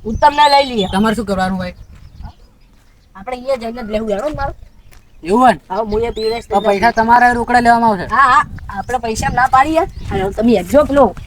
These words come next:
Speaker 1: અડ્ડો નહીં જોયો અને ઉત્તમને લેવો જ છે ને. હવે લઈ લઈએ એને. અને પેલો
Speaker 2: તો ઘરે
Speaker 1: ઘરનો
Speaker 2: ભાઈ, ઘરે કોણ રહે યાર?
Speaker 1: ઘરનો માલ આમાં ભરી દઈએ.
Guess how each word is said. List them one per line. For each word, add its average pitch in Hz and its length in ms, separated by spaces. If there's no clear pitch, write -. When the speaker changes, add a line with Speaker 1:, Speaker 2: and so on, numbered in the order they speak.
Speaker 1:
અડ્ડો 214 280
નહીં 262 220
જોયો 269 200
અને 254 260
ઉત્તમને 294 380
લેવો 285 260
જ 320 40
છે 359 120
ને. 233 120
હવે 233 140
લઈ 233 160
લઈએ 240 300
એને. 220 260
અને 226 140
પેલો 233 180
Speaker 2:
તો 240 80
ઘરે 202 220
Speaker 1:
ઘરનો 214 180
Speaker 2:
ભાઈ, 196 160
ઘરે 165 240
કોણ 240 140
રહે 220 220
યાર? 156 220
Speaker 1:
ઘરનો 226 300
માલ 247 220
આમાં 262 260
ભરી 233 200
દઈએ. 277 240